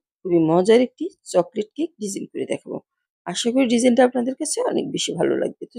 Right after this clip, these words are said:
চলুন মূল রেসিপিতে চলে যাচ্ছি। আমি প্রথমে কেকটাকে মোল্ড আউট করে নেব। আমি একটা স্প্যাচুলা দিয়ে কেকের সাইডটা ছাড়িয়ে নিচ্ছি।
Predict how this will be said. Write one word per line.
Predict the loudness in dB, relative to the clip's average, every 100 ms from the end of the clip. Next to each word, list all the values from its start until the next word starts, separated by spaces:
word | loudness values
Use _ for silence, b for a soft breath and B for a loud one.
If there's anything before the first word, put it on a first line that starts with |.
| -4
চলুন | -2 -2 -4 _ _ _ _
মূল | 0 2
রেসিপিতে | 2 -2 -4 -10 -4
চলে | 0 2
যাচ্ছি। | 0 -2 -4 -2
আমি | -4 -4
প্রথমে | -4 -6 -4 -4 -2 -4 _ _ _ _
কেকটাকে | -10 -6 -4 -2 0
মোল্ড | 4 6 6
আউট | 2 0
করে | -10 -6
নেব। | -6 -6 -10 _ _ _ _ _ _ _ _ _ _ _ _ _ _
আমি | 0 4 4
একটা | 4 2 2 -4 -8
স্প্যাচুলা | -8 -6 -8 -2 2 4
দিয়ে | 4 4 2 _ _ _
কেকের | -6 -2 0
সাইডটা | 2 2 0
ছাড়িয়ে | 2 4 4
নিচ্ছি। | 2 0 -2